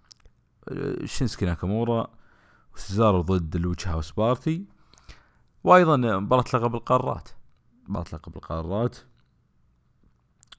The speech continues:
تكون مثلًا بين تشاد جيبل و، تشاد جيبل و، وإيجي ستايلز أو جيف هاردي أو شيمس. والمباراة الثانية أتوقع راح تقام يعني نطخن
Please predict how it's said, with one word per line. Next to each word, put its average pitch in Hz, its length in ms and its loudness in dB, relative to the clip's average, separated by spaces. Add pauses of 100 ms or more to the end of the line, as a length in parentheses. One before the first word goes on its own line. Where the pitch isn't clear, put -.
(120)
تكون 90 240 -4
مثلًا 85 360 -4
بين 73 280 -10
تشاد 85 260 -4
جيبل 85 500 -4
و، 80 800 -8 (1300)
تشاد 82 340 -4
جيبل 87 360 -2
و، 80 180 -12 (1500)
وإيجي 85 340 -4
ستايلز 107 560 -4 (380)
أو 92 160 2
جيف 82 280 -8
هاردي 90 440 -4 (140)
أو 95 120 0
شيمس. 98 580 -2 (840)
والمباراة 117 240 4
الثانية 107 360 2
أتوقع 95 380 2
راح 82 160 -2
تقام 98 540 2
يعني 92 540 0
نطخن 80 520 -8